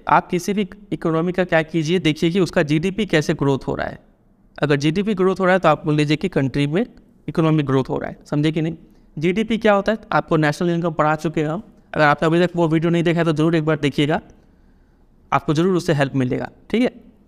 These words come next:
जीडीपी क्या होता है कि किसी भी कंट्री के अंदर जो भी goods and services, जो भी final goods and services प्रोड्यूस हुए हैं, उसका वैल्यू क्या है, मार्केट वैल्यू, उसी को जीडीपी बोलते हैं। मान लीजिए इंडिया में, वही आपको जो अभी एग्जांपल दिए थे कि अगर सौ करोड़ का सामान बन रहा है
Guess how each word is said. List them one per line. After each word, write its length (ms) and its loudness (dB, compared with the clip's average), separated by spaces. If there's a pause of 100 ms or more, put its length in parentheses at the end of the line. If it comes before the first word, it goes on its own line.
(600)
जीडीपी 360 0
क्या 140 4
होता 180 2
है 40 0
कि 120 -2
किसी 280 -4
भी 100 -2
कंट्री 340 -2
के 120 -2
अंदर 260 -2
जो 160 0
भी 120 -4
goods 280 -4
and 120 0
services, 640 -2
जो 100 0
भी 120 0
final 420 2
goods 220 0
and 140 0
services 420 0
प्रोड्यूस 440 0
हुए 140 0
हैं, 80 0
उसका 300 0
वैल्यू 360 2
क्या 160 -4
है, 220 -10
मार्केट 340 0
वैल्यू, 220 -2
उसी 180 -4
को 120 2
जीडीपी 360 0
बोलते 320 -6
हैं। 180 -12 (880)
मान 120 4
लीजिए 280 2
इंडिया 240 2
में, 160 -4 (340)
वही 180 2
आपको 200 2
जो 160 2
अभी 200 -2
एग्जांपल 400 0
दिए 180 0
थे 180 -2 (560)
कि 60 2
अगर 240 2
सौ 260 2
करोड़ 240 0
का 100 0
सामान 340 2
बन 220 2
रहा 100 2
है 100 -2